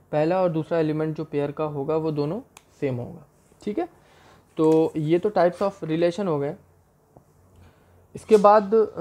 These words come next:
और भी टाइप्स हैं, चलिए उस पे चलते हैं। तो जो अगले आपके जो रिलेशंस के टाइप्स हैं वो हैं reflexive,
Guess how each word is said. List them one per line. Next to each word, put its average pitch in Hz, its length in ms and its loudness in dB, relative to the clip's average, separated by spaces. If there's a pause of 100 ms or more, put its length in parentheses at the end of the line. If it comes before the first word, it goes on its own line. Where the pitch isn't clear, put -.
(460)
और 160 180 4
भी 190 120 -2
टाइप्स 185 360 -4
हैं, 220 260 -12
चलिए 170 200 -4
उस 165 80 -10
पे 175 120 -12
चलते 165 300 -6
हैं। 214 160 -14 (1200)
तो 214 240 2
जो 196 200 2 (160)
अगले 196 540 2 (100)
आपके 156 340 0
जो 190 140 -2
रिलेशंस 160 540 -2
के 180 120 -6
टाइप्स 151 440 -6
हैं 165 100 -4
वो 170 300 -4
हैं 180 500 -6
reflexive, 135 600 -6